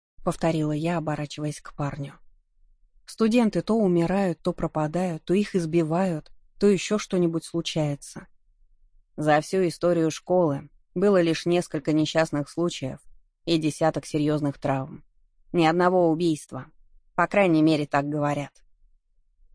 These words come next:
Марк зло усмехнулся. "Что-то верится с трудом". "Конечно, какие-то случаи замалчиваются. Драки происходят регулярно и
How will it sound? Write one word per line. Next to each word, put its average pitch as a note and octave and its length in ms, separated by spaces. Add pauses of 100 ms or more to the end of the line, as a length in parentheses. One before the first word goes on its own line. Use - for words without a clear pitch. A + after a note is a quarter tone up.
(120)
Марк D#3+ 300
зло D#3+ 220
усмехнулся. D3+ 800 (760)
"Что-то G3+ 380
верится G3+ 440
с - 100
трудом". E3 520 (640)
"Конечно, E3 600 (280)
какие-то F3 420
случаи E3 400
замалчиваются. C#3+ 1000 (680)
Драки G3 380
происходят E3 600
регулярно D#3 680
и C#3 240